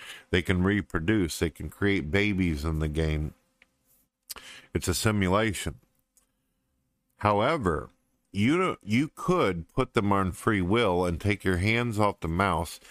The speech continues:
and be fully aware of every action they're doing, because every time they get ready to do something,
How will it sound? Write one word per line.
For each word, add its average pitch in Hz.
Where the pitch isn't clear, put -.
and 101
be 98
fully 156
aware 117
of 82
every 107
action 101
they're 87
doing, 95
because 85
every 117
time 113
they 98
get 90
ready 92
to 82
do 117
something, 82